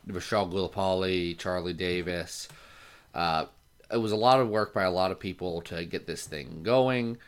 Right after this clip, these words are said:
um, but we're really excited about it. Essentially, here's the thing. There's the editorial. There's profiles about some people on the site and some of the non-comic stuff that we're enjoying right now. And then it's also got a nice little index of some of the best content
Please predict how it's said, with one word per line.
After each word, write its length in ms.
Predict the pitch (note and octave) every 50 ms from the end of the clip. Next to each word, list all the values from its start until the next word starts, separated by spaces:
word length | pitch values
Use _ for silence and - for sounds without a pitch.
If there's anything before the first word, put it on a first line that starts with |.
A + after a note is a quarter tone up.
| - - - _ _
um, 380 | F2+ F#2 F#2 F2+ F2 F2 F2 D2+
but 160 | F#2+ F2+ -
we're 100 | G2 G2+
really 400 | G2 G#2+ D#3 G3+ A3 F3+ G2+ E2
excited 600 | - - - - - - E2+ E2 E2+ E2 D#2 D#2
about 340 | D2+ C#2 D#2 D#2 D#2 D2+ E2
it. 140 | E2 E2 - -
Essentially, 600 | G2+ - - - C3+ C#3+ D3 - D#3+ D3 C#3 C3
here's 220 | C3 C#3 A#2+ A2+
the 60 | -
thing. 180 | - - - -
There's 180 | F#2 F#2+ -
the 160 | G2 G2 G#2 A2
editorial. 640 | B2 C3 C3 B2+ - A#2+ A2+ A2 A2+ A2 G#2+ A2
There's 160 | A#2 G#2+ F#2 -
profiles 560 | - - A2 A2 - A#2 A2+ A2 G#2+ G#2+ G2+
about 180 | G#2 G2+ G2+
some 160 | - - F#2+ G2
people 300 | - - G2+ - G#2+ G2
on 100 | F#2+ F#2
the 60 | F2
site 320 | - - G2+ G2 G2 -
and 100 | - F2
some 140 | - - F#2+
of 60 | F#2
the 280 | E2+ F2 E2+ E2+ D#2+ - - - - - - -
non-comic 720 | F2+ F2 F2+ F#2 F#2+ G2+ G2 - G2 F#2+ F#2+ F#2 F#2 -
stuff 280 | - - - F#2+ F#2+ -
that 120 | - - -
we're 180 | F2 F2+ F#2
enjoying 440 | F2+ F2+ - - F#2 F2+ F2+ F#2 F#2+
right 220 | F#2+ F#2+ G2 - D#2
now. 340 | G2 G2 G2 F#2+ F#2+ G2 - - - - - - - -
And 100 | - C3
then 460 | C#3 D3 D#3 E3+ D#3+ B2 A#2+ D3 D#3+ - - - _
it's 220 | - - C3+ C3
also 280 | D3+ D3+ D#3+ D#3+ - D3
got 200 | B2 B2+ B2 B2
a 60 | B2
nice 280 | B2 A#2+ B2 A#2+ - -
little 160 | B2+ B2 A2+
index 640 | - A2 C3 D#3 D3 - - A2+ G#2+ G#2 - - -
of 60 | G#2
some 160 | - - A#2 A#2
of 60 | A#2
the 60 | A2
best 320 | F#2+ G2+ G#2+ A2 A#2 -
content 760 | - - A2 G#2+ A2+ B2 B2 - A#2+ G#2 G2 F#2 F2+ - -